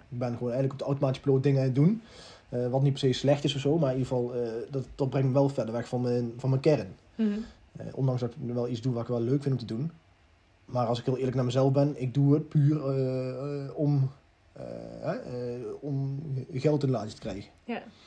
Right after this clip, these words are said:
Speaker 1: Als dat niet had hoeven, had ik heel makkelijk een keuze gemaakt en had ik het niet gedaan.
Speaker 2: Mhm.
Speaker 1: Had ik een
Speaker 2: Maar
Speaker 1: andere
Speaker 2: dat is
Speaker 1: ding.
Speaker 2: ook wel een mooie vraag om jezelf te stellen, hè? Ik vond het bij Herbalife altijd wel heel mooi hoe ze dat zeiden. Stel dat je de baan die je nu hebt, dat jij, het kan zijn dat je die heel leuk vindt, maar stel dat jij hetzelfde betaald zou krijgen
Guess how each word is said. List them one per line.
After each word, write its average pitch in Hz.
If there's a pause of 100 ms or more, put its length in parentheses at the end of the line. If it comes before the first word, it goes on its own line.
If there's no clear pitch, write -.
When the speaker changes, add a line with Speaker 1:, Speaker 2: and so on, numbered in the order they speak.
(320)
Speaker 1:
Als -
dat 120
niet 135
had 123
hoeven, 151
had 127
ik -
heel 143
makkelijk 139
een -
keuze 139
gemaakt 135
en 147
had 135
ik 151
het 160
niet 143
gedaan. - (120)
Speaker 2:
Mhm. 202 (460)
Speaker 1:
Had -
ik -
een -
Speaker 2:
Maar -
Speaker 1:
andere 151
Speaker 2:
dat 156
is 139
Speaker 1:
ding. 175
Speaker 2:
ook 226
wel 226
een 220
mooie 240
vraag 233
om 190
jezelf 196
te -
stellen, 190
hè? 208
Ik 240
vond 220
het 208
bij 185
Herbalife 208
altijd 190
wel 185 (120)
heel 196
mooi 190
hoe 202
ze 202
dat 185
zeiden. 214 (520)
Stel 269
dat 247
je 196 (200)
de 190
baan 185
die 214
je 196
nu 208
hebt, 285 (340)
dat -
jij, 180
het 190
kan 269
zijn 247
dat 208
je 196
die 190
heel 185
leuk 170
vindt, 277
maar 196
stel 240
dat 240
jij 196
hetzelfde 240
betaald 226
zou 247
krijgen 254